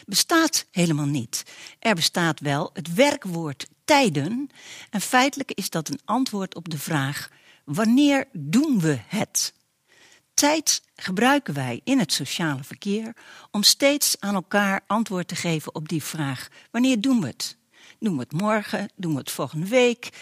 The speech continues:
Wanneer kom je bij me eten? Wanneer gaan we, we naar de bioscoop? Wanneer doen we het? En dan volgt er een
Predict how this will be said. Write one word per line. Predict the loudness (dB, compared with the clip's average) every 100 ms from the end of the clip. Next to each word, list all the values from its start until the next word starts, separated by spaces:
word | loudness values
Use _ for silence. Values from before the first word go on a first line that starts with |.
| -20 -4
Wanneer | 4 4
kom | 4 2
je | 2
bij | 2 0
me | 0
eten? | 2 2 0 0
Wanneer | 2 2
gaan | 2 2 2
we, | 0
we | -2
naar | 0 0
de | -2
bioscoop? | -2 -2 0 0 -2 -6 -16 _ _ _
Wanneer | 2 4 6 4 2 -2 _ -2
doen | 4 4
we | 2
het? | -2 -4 -6 -10 -12 -20 -20 -4
En | 0
dan | 2 2 0 -6
volgt | -12 -6 -6 -6 -10
er | -10 -8
een | -8 -8